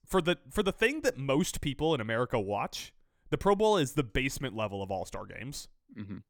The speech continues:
Speaker 1: You hold it at the wrong time, N F L, no one cares about it. But for the N H L, I personally don't care that much about the whole, like, All-Star tournament thing as much as I do about the skills competition.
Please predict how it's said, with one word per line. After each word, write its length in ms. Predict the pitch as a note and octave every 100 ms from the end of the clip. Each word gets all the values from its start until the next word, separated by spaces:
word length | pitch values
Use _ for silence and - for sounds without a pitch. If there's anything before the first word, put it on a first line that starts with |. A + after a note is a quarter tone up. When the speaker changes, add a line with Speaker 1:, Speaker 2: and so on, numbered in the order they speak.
| _ _ _ _ _ _
Speaker 1:
You 120 | D#3 E3
hold 180 | G#3+
it 60 | A#3
at 60 | G3
the 60 |
wrong 220 | D3 C#3 C3
time, 240 | C3+ A#2+
N 80 | A#2
F 140 | A2+
L, 300 | A2+ G#2+ G#2+ _ _ _ _ -
no 140 | B2+
one 140 | C3+
cares 240 | A#2+ F#2+ F2+
about 200 | F#2+ G2+
it. 80 | - - _ _ _ _ _ _ _ - - -
But 220 | G3+ - _ - - _ _ _ _ _ _ _
for 160 | - F3+
the 160 | G3
N 80 | A#3
H 180 | G#3+ -
L, 280 | G#2+ G2 - _ -
I 80 | -
personally 640 | - D#3 C#3+ - D#3+ E3+
don't 220 | C3+ C3
care 180 | - C3
that 140 | C3
much 180 | C3 C#3
about 220 | - A#2+
the 60 | A2+
whole, 260 | A2 A#2 A2+
like, 340 | G#2+ G#2 - - _ _ _ _ _ _ -
All-Star 420 | A#2+ A#2+ - G#2+
tournament 460 | - F2+ A#2 C#3 -
thing 240 | D#3 E3+
as 140 | - C#3
much 140 | A2+
as 60 | A#2+
I 100 | A#2
do 100 | A#2+
about 180 | G#2
the 80 | -
skills 320 | - A2+ E2
competition. 640 | - E2 - - D#2+ -